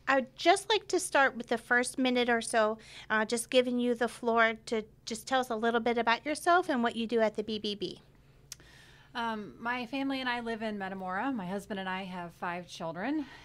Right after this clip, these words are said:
Speaker 2: and we've been married nineteen years.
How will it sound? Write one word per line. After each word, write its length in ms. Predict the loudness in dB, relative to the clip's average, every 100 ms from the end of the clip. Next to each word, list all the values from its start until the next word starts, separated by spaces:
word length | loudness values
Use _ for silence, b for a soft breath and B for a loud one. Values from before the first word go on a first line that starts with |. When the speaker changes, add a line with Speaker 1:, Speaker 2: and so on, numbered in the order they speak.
| B -12
Speaker 2:
and 380 | -10 -8 -10
we've 180 | -10 -12
been 160 | -12 -12
married 480 | -10 -10 -10 -10 -12 -12
nineteen 640 | -10 -10 -14 -14 -10 -10
years. 540 | -10 -10 -8 -10 -12